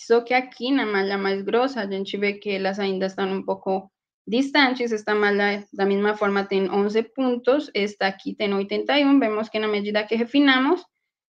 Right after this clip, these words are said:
eh, a solução melhora. Tipo, as de-, as nossas derivadas, usando as aproximações,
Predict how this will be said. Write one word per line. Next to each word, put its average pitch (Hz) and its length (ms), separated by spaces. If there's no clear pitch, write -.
eh, 208 400
a 208 100
solução 208 380
melhora. 208 440
Tipo, 190 420
as 190 160
de-, 190 100
as 196 160
nossas 196 280
derivadas, 196 640
usando 226 440
as 233 100
aproximações, 202 880